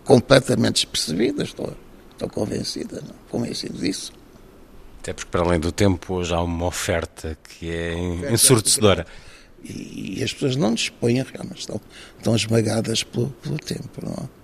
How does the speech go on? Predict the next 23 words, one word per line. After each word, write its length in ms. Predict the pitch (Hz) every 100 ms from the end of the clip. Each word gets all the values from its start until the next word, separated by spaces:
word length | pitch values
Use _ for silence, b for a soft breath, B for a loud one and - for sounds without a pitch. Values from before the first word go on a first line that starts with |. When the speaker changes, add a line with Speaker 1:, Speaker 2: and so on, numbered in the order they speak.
| -
Speaker 2:
Mas 120 | 123 135
o 20 |
senhor 260 | - 127 123
sente-se 580 | - 120 113 - - 104 98 95
ainda 560 | 98 101 90 82 71 - B B B B B -
escravo 360 | - 120 107
do 100 | 95
tempo 500 | - 95 107 - -
na, 300 | 92 90 82
na 340 | 82 82 87 92
sua 180 | -
vida 200 | 90 90
hoje, 340 | 78 78 90 110
ou, 200 | 87 82
ou 140 | 95
está 460 | 90 - 73 - - -
abrigado? 440 | 90 - 71 - - - -
Speaker 1:
Eu 140 | 113
procuro, 560 | - 107 - 101 110 120
procuro 480 | - 127 - 127
defender-me, 580 | 127 - 151 135 135 113 -
não 200 | - -
é? 140 | -